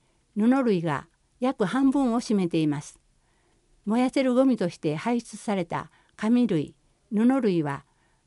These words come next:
ゴミとして焼却されてしまいますが、自治会の拠点回収や、町内の公共施設に設置されている常設資源化物倉庫に排出することで、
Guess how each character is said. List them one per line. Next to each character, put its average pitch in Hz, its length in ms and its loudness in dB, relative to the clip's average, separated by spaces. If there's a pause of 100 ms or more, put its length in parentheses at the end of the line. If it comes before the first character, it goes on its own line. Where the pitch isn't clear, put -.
ゴ 233 140 2
ミ 269 140 4
と 202 120 0
し - 80 -10
て - 260 -6
焼 254 300 -2
却 247 140 -4
さ 262 120 -4
れ 240 120 -2
て 240 100 -6
し 226 120 -6
ま 220 140 -2
い 220 60 -2
ま 214 100 -2
す 185 140 -8
が、 139 200 -8 (760)
自 202 140 -4
治 247 100 -6
会 208 260 0
の 156 280 -2
拠 226 160 -4
点 262 240 0
回 240 220 -2
収 143 240 -8
や、 127 220 -8 (400)
町 269 240 0
内 170 200 2
の 151 280 -2
公 269 240 0
共 262 220 0
施 - 80 -8
設 214 240 -2
に 147 240 -2 (220)
設 233 300 -6
置 240 40 -2
さ 247 120 -2
れ 233 120 -2
て 226 140 0
い 202 100 4
る 180 200 -4 (340)
常 240 280 2
設 220 520 -2
資 226 200 -8
源 262 320 -2
化 233 260 -6 (280)
物 151 340 -8 (160)
倉 269 180 2
庫 190 140 -4
に 156 160 0
排 240 220 -4
出 - 240 -10
す 226 120 -4
る 214 100 -4
こ 214 120 -6
と 175 140 -4
で、 143 200 -8